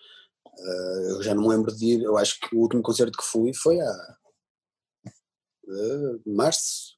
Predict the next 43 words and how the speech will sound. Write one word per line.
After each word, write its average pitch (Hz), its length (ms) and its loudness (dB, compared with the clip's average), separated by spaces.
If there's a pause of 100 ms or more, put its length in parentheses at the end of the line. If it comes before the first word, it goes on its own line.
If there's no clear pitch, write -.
(100)
para 95 120 -4
aí, 165 300 4 (380)
não 98 320 -4
sei, 156 280 2
não, 95 560 -8 (880)
não 95 140 0
me 101 60 2
lembro. 113 260 2 (560)
Ah, 101 120 2
e 113 100 6
acho 117 220 4
que - 80 -20
toda 139 180 8
a 127 40 8
gente 135 160 2
já 135 60 0
está 139 120 2
um 131 40 4
bocadinho 131 260 2
saturada 120 680 4
e, 98 520 0
ah, 98 180 -2 (480)
e 110 120 0
quer 127 200 4
concertos 123 520 6
à 104 80 0
força - 280 2
toda, 113 400 4 (140)
ou 104 100 4
pelo 127 140 2
menos 131 160 6
quer 123 180 2
sair 123 220 4
de - 100 -10
casa, 123 400 4
ou 95 220 2
quer 101 240 0
poder 113 220 4
se - 120 -2
divertir 110 340 -2
um 110 40 4
bocadinho 110 360 4
mais, 107 460 2